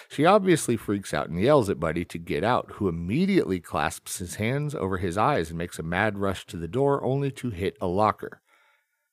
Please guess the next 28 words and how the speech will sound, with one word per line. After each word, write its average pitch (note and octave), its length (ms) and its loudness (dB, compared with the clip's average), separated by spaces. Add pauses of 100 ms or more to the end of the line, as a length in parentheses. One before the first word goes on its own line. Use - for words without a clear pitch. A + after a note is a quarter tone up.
(800)
But E2+ 120 -4
afterwards, F2+ 640 0
Zooey D#2+ 220 -2
Deschanel F2 400 -6
confronts D#3+ 520 0
Buddy D#2 320 -4
and D#2+ 80 -4
asks F2+ 260 -4
him F2+ 100 -6
why G2+ 240 2
he B2+ 100 0
was A#2+ 160 2
in A#2+ 80 -2
the G#2+ 60 0
ladies' G#2 440 0
locker G#2+ 360 2
room F2+ 440 -2
while F2+ 160 0
she - 140 -6
was E2+ 180 -4
naked F#2+ 400 0
in E2 120 -6
the D#2+ 60 -6
shower. C3+ 360 -2
Buddy F#2+ 260 -2
replies E2+ 480 -4
by E2+ 160 -6
saying, D#2+ 400 -6